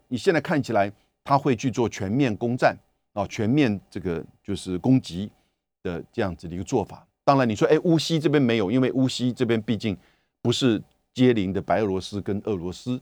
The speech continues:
啊，跟克里米亚的这个区域。可是呢，到后面的时候呢，他对乌西的城镇、补给线，啊，还有就是后勤线都有做，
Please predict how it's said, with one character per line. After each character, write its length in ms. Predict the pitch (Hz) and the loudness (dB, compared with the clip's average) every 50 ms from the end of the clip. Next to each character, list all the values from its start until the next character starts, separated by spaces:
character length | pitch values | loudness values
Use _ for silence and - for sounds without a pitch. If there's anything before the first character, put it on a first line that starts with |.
| _ _ - | _ _ -18
啊， 140 | 80 76 - _ _ | -18 -18 -18 _ _
跟 140 | - 98 101 | -10 -10 -10
克 160 | - - 117 | -6 -6 -6
里 100 | 90 85 | -4 -4
米 140 | 82 98 123 | -2 0 0
亚 160 | 139 113 85 | 0 0 -2
的 120 | 76 85 82 | -6 -12 -14
这 80 | - - | -14 -14
个 80 | 87 85 | -16 -16
区 220 | - - - 107 | -14 -10 -10 -8
域。 220 | 104 - 110 85 - _ _ _ _ _ _ _ | -6 -6 -8 -8 -10 _ _ _ _ _ _ _
可 140 | - - 139 | -2 0 0
是 140 | 131 156 165 | 2 4 4
呢， 180 | 143 139 131 131 _ _ _ _ _ _ - | 2 2 2 -2 _ _ _ _ _ _ 4
到 180 | - 147 135 131 - | 4 6 6 4 0
后 160 | - - 160 147 | -2 0 2 4
面 220 | 139 139 131 120 | 4 4 4 2
的 100 | 107 104 | 0 -2
时 140 | 98 - 113 | -4 -4 -4
候 100 | 117 117 107 | -2 -2 -2
呢， 100 | 101 98 | -2 -4
他 120 | - 131 117 | -4 -6 -2
对 160 | - 131 120 | 0 0 0
乌 180 | - 127 127 123 | 0 0 -2 -2
西 160 | - - 135 | -2 -4 -4
的 100 | 113 107 | -4 -4
城 280 | - - 113 - 110 | -4 -4 -4 -4 0
镇、 200 | 107 160 143 98 - _ _ _ _ _ _ _ _ | 2 4 2 2 2 _ _ _ _ _ _ _ _
补 160 | - 95 90 | -10 -10 -10
给 200 | 87 - 92 107 | -8 -8 -8 -8
线， 320 | 120 - - 165 131 95 73 _ _ _ _ _ _ _ _ _ | -4 2 4 4 4 2 -2 _ _ _ _ _ _ _ _ _
啊， 240 | - 95 85 71 69 _ _ _ _ _ | -10 -8 -8 -8 -10 _ _ _ _ _
还 140 | - 104 | -2 0
有 160 | 113 104 92 85 | 0 0 0 -2
就 180 | - 101 95 | -2 -4 -4
是 240 | 87 - 98 95 92 | -4 -4 -4 -4 -2
后 220 | 85 - 175 139 | 2 4 4 4
勤 200 | - - 104 107 | 2 0 -4 -2
线 220 | 110 - 151 113 76 - _ _ _ _ _ _ - | 2 2 2 2 2 -2 _ _ _ _ _ _ 0
都 140 | - 139 135 | 2 2 2
有 120 | 104 87 | 2 -2
做， 280 | 78 - 113 98 82 | -2 -2 -2 -2 -2